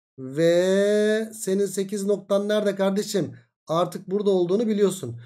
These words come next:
E, şuranın da dört olduğunu biliyorsun. Merkezin de burada olduğunu biliyorsun. Merkez varsa, kiriş varsa çek dik.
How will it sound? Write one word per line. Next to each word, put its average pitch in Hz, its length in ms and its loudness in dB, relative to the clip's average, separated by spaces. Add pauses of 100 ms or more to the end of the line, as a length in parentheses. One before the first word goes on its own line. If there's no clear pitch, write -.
(360)
E, 160 200 2
şuranın 202 360 -2
da 190 120 0
dört 202 240 4
olduğunu 165 340 2
biliyorsun. 135 520 -6
Merkezin 175 680 -2
de 208 80 2
burada 208 180 2
olduğunu 196 320 4
biliyorsun. 147 460 -4 (280)
Merkez 196 600 2
varsa, 208 460 2
kiriş 196 400 -4
varsa 196 360 0
çek 185 680 -2
dik. 208 280 -2